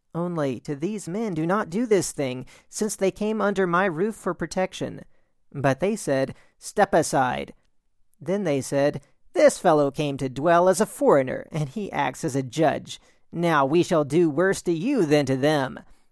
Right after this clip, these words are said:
And they pressed very hard against the man, against Lot, and they drew near to break the door. Then the men reached out with their hands and brought Lot into them, into the house, and they shut the door.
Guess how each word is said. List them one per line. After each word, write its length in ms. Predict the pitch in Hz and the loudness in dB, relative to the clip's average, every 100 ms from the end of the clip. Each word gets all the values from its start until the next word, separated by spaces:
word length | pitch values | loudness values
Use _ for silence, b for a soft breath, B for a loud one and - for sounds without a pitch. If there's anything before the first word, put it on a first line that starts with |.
| _ _ - | _ _ -8
And 180 | 147 143 | -6 -2
they 140 | 160 | -4
pressed 380 | - 220 214 - | -2 -2 -4 -2
very 320 | 165 214 226 | -2 -2 -2
hard 300 | 180 226 202 | -4 -4 -2
against 500 | 143 160 175 - 151 | 0 0 -2 -6 -2
the 80 | 165 | -2
man, 420 | 165 175 220 220 | 0 0 -2 -4
against 420 | 165 143 180 202 190 | -6 -2 -2 -2 -2
Lot, 400 | 180 151 120 - b b b - | 2 2 0 -6 b b b -4
and 140 | 151 | -2
they 180 | 156 165 | 2 0
drew 260 | 135 214 | 0 -4
near 240 | 208 196 131 | -4 -4 -4
to 100 | 143 | -6
break 320 | 120 160 185 | -2 -2 -2
the 100 | 143 | -6
door. 460 | 135 139 123 123 120 _ _ _ _ | -4 -2 -4 -8 -14 _ _ _ _
Then 260 | 143 190 | -4 -2
the 100 | 180 | -2
men 300 | 131 156 180 | -2 -2 -2
reached 300 | 147 185 - | -2 -4 -4
out 260 | 175 175 196 | 2 2 2
with 140 | 185 | 0
their 140 | 165 143 | 0 -2
hands 360 | 165 196 220 | -2 -2 -2
and 220 | 202 175 139 | 0 0 2
brought 240 | 170 202 | 2 4
Lot 360 | 170 175 208 202 | 4 4 4 2
into 320 | 214 214 160 | -2 0 0
them, 340 | 135 127 131 b _ - | 0 -2 -4 b _ -6
into 240 | 175 185 | -6 -4
the 140 | 190 170 | -2 0
house, 380 | 190 139 131 | 2 2 2
and 160 | 165 151 | -2 0
they 200 | 156 190 | 2 2
shut 240 | - 151 | 0 -4
the 100 | - | -2
door. 460 | 151 147 131 127 | -4 -2 -4 -8